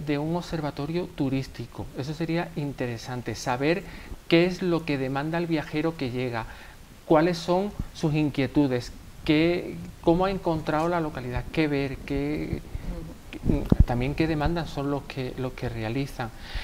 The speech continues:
Speaker 1: Eso, ¿cómo lo podemos fomentar? Pues impulsando nuevamente la mesa de turismo municipal, que la mesa de turismo municipal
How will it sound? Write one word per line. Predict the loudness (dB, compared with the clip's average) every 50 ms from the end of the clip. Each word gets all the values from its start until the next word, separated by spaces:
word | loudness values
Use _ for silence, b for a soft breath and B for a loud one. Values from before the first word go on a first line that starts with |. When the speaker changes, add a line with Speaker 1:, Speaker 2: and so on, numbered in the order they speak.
| B B B 4
Speaker 1:
Eso, | 6 6 6 6 2 0 -2 2 2
¿cómo | 2 4 4 4
lo | 2 2
podemos | 2 2 2 2 2 0 -2 -4 -6 -12 -10 -8
fomentar? | -6 -4 -4 -4 -2 -2 -2 -2 -2 -2
Pues | -4 -4 -2 -2 -4 -6 -8 -12 -12 -10 -6
impulsando | -6 -4 -2 -2 -2 -2 -4 -4 -4 -2 -2
nuevamente | -2 0 0 -2 -2 -2 -4 -2 -2 -4 -4 -4 B B B B B -2
la | 0 2 2 2
mesa | 0 -2 -4 -4 -4 -2
de | -2 -2
turismo | -2 -2 -2 -2 -2 -2 -2 -4 -4
municipal, | -4 -4 -4 -4 -4 -4 -4 -2 -2 -2 -2
que | -2 -2
la | -2 -2
mesa | -2 -4 -2 -2
de | -2 0
turismo | 0 0 0 0 -2 -2
municipal | -4 -4 -4 -4 -4 -6 -2 0 0 0 0 0